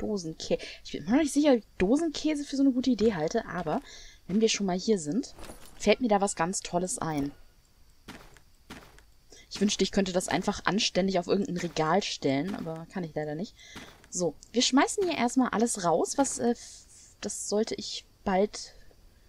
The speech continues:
grillen. Weißt du was, komm. Ich schmeiß mir hier die ganzen, äh, die ganzen abgepackten Lebensmittel kurz aus meinem Inventar. Und draußen stelle ich mir dann auch diese Sachen auf. Eine leere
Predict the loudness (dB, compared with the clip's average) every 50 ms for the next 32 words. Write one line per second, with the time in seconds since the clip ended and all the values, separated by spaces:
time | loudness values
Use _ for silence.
0 | -20 -20 -20 -20 -20 _ -20 -10 -4 -2 0 4 6 6 6 6 6 4 4 2
1 | -2 -8 -12 -18 -20 -20 -20 -20 -20 -20 -20 -14 -12 -10 -10 -10 -12 -12 -10 -10
2 | -10 -8 -10 -12 -12 -12 -10 -10 -10 -12 -14 -18 -20 -20 -20 -20 -20 -20 -20 -20
3 | -20 -20 -20 -20 -10 -6 -2 4 4 4 4 4 4 4 4 4 4 4 4 4
4 | 2 0 -2 -2 -2 -2 0 0 0 2 2 2 2 2 0 0 0 0 2 2
5 | 2 2 2 0 -2 -2 0 0 2 4 4 4 4 2 2 0 0 4 4 4
6 | 4 2 -2 -4 -4 -4 -2 -2 -2 -2 -2 -2 -2 -2 -2 -2 -4 -4 -6 -4
7 | -4 -6 -6 -8 -12 -20 -20 -20 -20 -20 -20 _ -20 -20 -20 -20 -20 -20 -20 -20
8 | _ _ -20 -20 -20 -20 -20 -20 -20 -20 -20 -20 -20 -20 -20 -20 -20 -20 -20 -20
9 | -20 -20 -20 -20 -20 -20 -20 -20 -20 -20 -20 -20 -20 -20 -20 -20 -20 -20 -20 -20
10 | -6 -4 -2 -2 4 6 8 8 8 6 2 2 4 4 4 4 4 4 6 6
11 | 4 4 2 0 -2 -2 -2 0 0 0 0 2 2 2 2 2 0 0 0 0
12 | -2 -6 -8 -10 -10 -10 -6 -6 -4 -2 -4